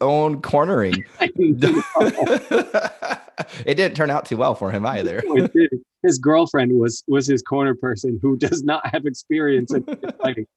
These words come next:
Speaker 2: I mean, he didn't either. So, you know, he was just a brawler who came in, and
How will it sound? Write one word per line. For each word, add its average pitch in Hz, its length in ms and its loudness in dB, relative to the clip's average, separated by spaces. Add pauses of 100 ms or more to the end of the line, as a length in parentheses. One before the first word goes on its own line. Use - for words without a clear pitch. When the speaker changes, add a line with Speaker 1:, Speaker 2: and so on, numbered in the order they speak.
(100)
Speaker 2:
I - 40 -6
mean, 214 100 0
he 240 120 0
didn't 151 240 0
either. 135 360 0
So, 123 400 -2 (440)
you 170 140 2
know, 117 340 0
he 147 120 0
was 170 120 2
just 165 160 -4
a 135 40 0
brawler 120 600 -2
who 127 120 -2
came 127 300 -4
in, 131 120 -4
and 160 100 -6